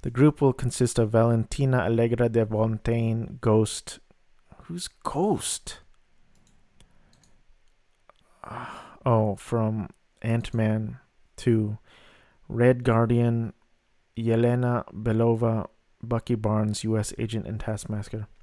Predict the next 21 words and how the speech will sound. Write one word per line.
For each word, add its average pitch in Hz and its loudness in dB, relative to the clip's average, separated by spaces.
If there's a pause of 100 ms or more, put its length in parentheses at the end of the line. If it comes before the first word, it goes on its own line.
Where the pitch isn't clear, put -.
(1400)
Well, 151 8
the 147 6
picture 202 4
that 147 6
they 143 4
have 127 4
on 120 2
this 117 2
post - 0 (1120)
is 117 2 (1300)
fake 160 4
Captain 143 0
America, 110 2 (1200)
who 123 4
I 113 4
guess 117 -2
his 120 -2
name 113 2
is 104 0
U 120 6
S 113 2